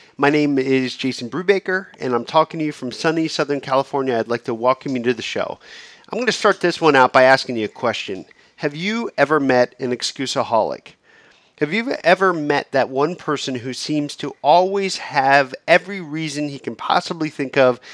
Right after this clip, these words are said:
as to why he can't get his movie made? And you know the person I'm talking about, right?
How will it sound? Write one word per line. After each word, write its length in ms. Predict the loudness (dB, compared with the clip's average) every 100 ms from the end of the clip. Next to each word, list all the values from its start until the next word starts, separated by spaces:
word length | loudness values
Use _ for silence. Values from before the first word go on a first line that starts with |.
| -18 -4
as 180 | -4 -2
to 140 | -4
why 360 | -2 2 2 0
he 260 | -2 -10
can't 340 | -6 -2 -2 0
get 140 | 0
his 140 | -2 -4
movie 280 | -6 -4
made? 360 | -6 -6 -8 -14 _ _ _ _ _
And 220 | -6 -2 0
you 80 |
know 120 | 2 2
the 80 |
person 320 | 0 -4 -4 -6
I'm 100 | 0
talking 320 | 0 0 -2
about, 220 | -4 -2
right? 240 | -2 -4